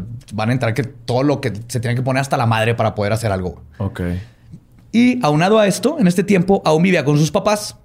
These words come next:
Speaker 1: porque le, y le hacía difícil poder secuestrar a alguien y llevarlo a la casa.
Speaker 2: Obvio.
Speaker 1: Pero el destino cambiaría esto en muy poco tiempo. En mil novecientos setenta y ocho, todo se alineó para crear al monstruo que conocemos hoy.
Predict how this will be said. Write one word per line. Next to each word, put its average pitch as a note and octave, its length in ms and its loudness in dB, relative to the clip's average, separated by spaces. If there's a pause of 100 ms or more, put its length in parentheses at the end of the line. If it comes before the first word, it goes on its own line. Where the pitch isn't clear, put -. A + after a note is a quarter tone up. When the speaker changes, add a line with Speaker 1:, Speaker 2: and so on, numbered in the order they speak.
(840)
Speaker 1:
porque A#2 400 0
le, G#2+ 520 -2
y B2 40 2
le A2+ 120 4
hacía G#2+ 180 0
difícil C3+ 420 0
poder A2 400 0
secuestrar A#2 420 -4
a G2 40 -2
alguien G#2 200 -2
y A2 40 2
llevarlo F#2 260 -2
a A2 40 0
la A2 60 -8
casa. - 260 -6 (320)
Speaker 2:
Obvio. G3+ 100 -4
Speaker 1:
Pero A3+ 320 2
el E3 180 0
destino C#3+ 400 2
cambiaría A#2+ 420 2
esto A#2+ 400 -2
en G2+ 120 -2
muy G#2 200 0
poco - 240 -6
tiempo. - 380 -4 (840)
En A2+ 100 2
mil E3+ 100 6
novecientos G3 360 2
setenta F#3+ 340 2
y F#3 60 6
ocho, E3+ 420 0
todo F#3+ 180 2
se G3+ 120 2
alineó E3+ 400 4
para D3+ 160 2
crear B2+ 220 2
al C3+ 100 4
monstruo C#3 380 2
que C#3 120 -4
conocemos A#2 680 0
hoy. G2 140 -2